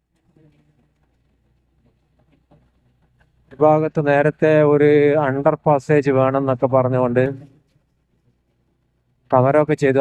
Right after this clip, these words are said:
അതിനുശേഷം ടാർ ചെയ്ത ഭാഗം പൊളിച്ചു നീക്കിയതിന്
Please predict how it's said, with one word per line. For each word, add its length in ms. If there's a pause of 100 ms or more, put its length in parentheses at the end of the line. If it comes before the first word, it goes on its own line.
അതിനുശേഷം 600 (500)
ടാർ 300
ചെയ്ത 160 (100)
ഭാഗം 240 (100)
പൊളിച്ചു 400
നീക്കിയതിന് 400